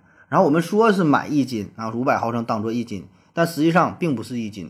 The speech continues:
啊。比如说酒，酒的密度它是小于一的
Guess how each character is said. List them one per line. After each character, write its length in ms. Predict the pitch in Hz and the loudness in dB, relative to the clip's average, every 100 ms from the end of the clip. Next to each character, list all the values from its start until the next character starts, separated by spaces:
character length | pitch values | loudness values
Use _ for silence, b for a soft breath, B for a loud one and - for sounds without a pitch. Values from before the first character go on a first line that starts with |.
| - | -14
啊。 180 | 101 92 | -16 -8
比 60 | 107 | -4
如 100 | 151 | 0
说 160 | 165 | 0
酒， 360 | 156 131 - 87 B B B B _ | 0 -2 -6 -10 B B B B _
酒 220 | - 147 123 | -2 2 4
的 100 | 147 | 4
密 200 | 196 151 | 6 4
度 280 | 131 - _ _ _ _ _ _ _ _ _ _ - | 2 -2 _ _ _ _ _ _ _ _ _ _ -4
它 80 | 147 | -2
是 120 | 160 | 0
小 220 | 160 101 | 2 2
于 120 | 117 117 | 0 -2
一 180 | 107 | -4
的 160 | 82 | -8